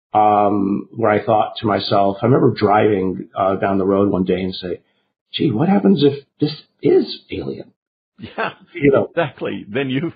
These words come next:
Speaker 2: you're on the
Speaker 1: And I
Speaker 2: hot
Speaker 1: was,
Speaker 2: seat and
Speaker 1: "No."
Speaker 2: you've also made history.
Speaker 1: But then,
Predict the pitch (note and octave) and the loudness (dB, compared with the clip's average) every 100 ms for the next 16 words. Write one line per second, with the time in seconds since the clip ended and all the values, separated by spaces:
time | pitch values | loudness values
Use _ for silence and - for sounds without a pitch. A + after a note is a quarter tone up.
0 | _ _ _ - D3 D3+ C3+ D3 B2 D#3+ | _ _ _ -6 -2 -2 -2 -2 2 2
1 | E3 D#3 D3 F3+ F3+ E3+ G3+ D#3+ C#3+ C#3 | 2 0 -4 -6 -6 -2 0 2 0 -4
2 | - C#3 A#2+ C3+ B2+ E3 F#3+ - - _ | -6 -8 -6 -8 -8 -10 -12 -16 -20 _
3 | _ _ _ _ _ _ _ _ - D#3 | _ _ _ _ _ _ _ _ -4 -2
4 | D#3+ G3 G#3 F3 | 2 2 2 -2